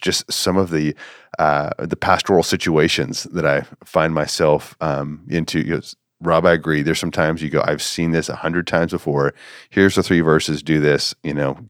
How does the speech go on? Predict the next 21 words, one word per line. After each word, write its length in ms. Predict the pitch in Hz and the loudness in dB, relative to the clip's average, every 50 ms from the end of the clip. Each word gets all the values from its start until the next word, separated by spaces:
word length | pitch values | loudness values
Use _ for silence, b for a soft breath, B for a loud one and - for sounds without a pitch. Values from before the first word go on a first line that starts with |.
| _ _ _ - | _ _ _ -6
um, 380 | - 78 73 73 71 67 64 - B B B B _ | -4 -2 -2 -2 -4 -6 -10 -12 B B B B _
call 180 | - - 82 76 | 0 2 2 2
me 120 | 78 76 | 2 0
if 120 | 71 - | -2 -2
you 60 | 82 76 | -2 -2
need 180 | 73 73 67 | -2 -2 -2
me." 180 | 76 73 67 65 B B B B B - | -2 -4 -4 -6 B B B B B 0
And 120 | - 101 104 | 2 4 6
then 100 | 101 104 | 6 8
there's 220 | 107 104 98 - | 6 6 6 4
some 100 | - 90 | 2 0
times 480 | - - 90 80 78 78 76 76 - - | 0 0 2 2 2 2 2 0 -2 -2
that 100 | 82 76 | -2 0
I'm 300 | 76 73 76 73 62 - | 0 0 -2 -4 -6 -8
way 540 | - 82 85 87 90 95 92 85 82 80 80 | -6 -2 0 2 4 6 6 6 6 4 2
in 260 | 76 78 78 76 76 73 | 2 0 0 0 0 0
over 200 | 73 78 73 80 | 0 0 0 0
my 140 | 78 76 73 | 0 -2 -2
head, 380 | 69 73 73 76 78 76 b b b b b b b b _ - | -2 -2 -2 0 -2 -2 b b b b b b b b _ -2
and, 400 | 85 82 80 78 76 76 76 71 | 0 0 2 2 0 0 0 0
uh, 360 | 76 73 73 71 69 76 73 | 0 0 2 0 0 -2 -6